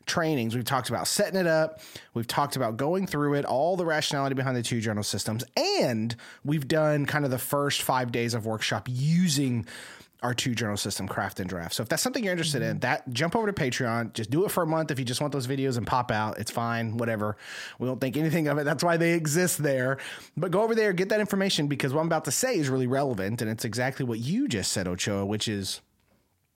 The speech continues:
Speaker 1: our journal system. What it does is it creates an authentic way for kids to show their work, but it also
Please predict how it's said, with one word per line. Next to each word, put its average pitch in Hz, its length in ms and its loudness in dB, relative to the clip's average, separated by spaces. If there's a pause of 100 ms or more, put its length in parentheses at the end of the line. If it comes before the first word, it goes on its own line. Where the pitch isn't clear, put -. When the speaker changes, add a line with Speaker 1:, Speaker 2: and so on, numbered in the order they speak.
(520)
Speaker 1:
our 226 560 4 (760)
journal 175 280 0
system. 104 520 -2 (400)
What 170 300 2
it 196 200 0
does 123 520 0
is 131 160 0
it - 80 -2
creates 135 460 0
an 127 140 -2
authentic 165 720 -2
way 117 300 0
for 110 160 -4
kids 127 340 -2
to 131 120 -2
show 117 300 0
their 107 180 0
work, 131 440 0 (400)
but 135 120 0
it 143 160 -2
also 117 800 2